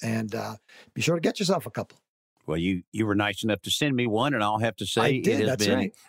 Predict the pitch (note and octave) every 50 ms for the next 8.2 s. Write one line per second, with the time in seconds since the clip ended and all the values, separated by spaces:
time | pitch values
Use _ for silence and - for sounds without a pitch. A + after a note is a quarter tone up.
0 | _ - - G2 A#2 C3+ B2+ A#2 A2 F2+ F#2+ F#2 F#2 G2 G2 F#2+ F#2 A#2 A#2+ A#2
1 | G#2 F#2 F#2 F2 D#2 - - A2 G#2 G#2 G#2 G2 F2+ G2+ G2+ - - G2+ F2+ -
2 | - G2 F#2+ F2+ F2 F#2 G2+ - - - - A#2 G2 G#2+ C#3 E3+ D3 C3 G2+ G2
3 | F#2+ G2+ G2+ F#2+ F#2 F#2 F2+ E2+ - - - - - - - - - - G#2+ G#2
4 | F2 - - A#2 B2+ A#2 - - G#2+ F2 - - - B2 B2 G#2+ G2+ G#2+ G2+ F#2
5 | - - A2 A2 - - F#2+ E2 F2 D#2+ D2+ - - - G#2 G2 F#2+ F#2+ F#2+ F#2+
6 | - - E2+ F2 D#2+ D#2+ D#2+ - - G#2 F2+ E2 D2+ D2 - - - C3+ D#3+ D#3
7 | - G2+ E2+ D2 D#2 D2 D2+ D2+ D2+ C2+ D2+ D2 C#2 C2+ _ - - - - C2+
8 | C2 C2 D2+ F#2+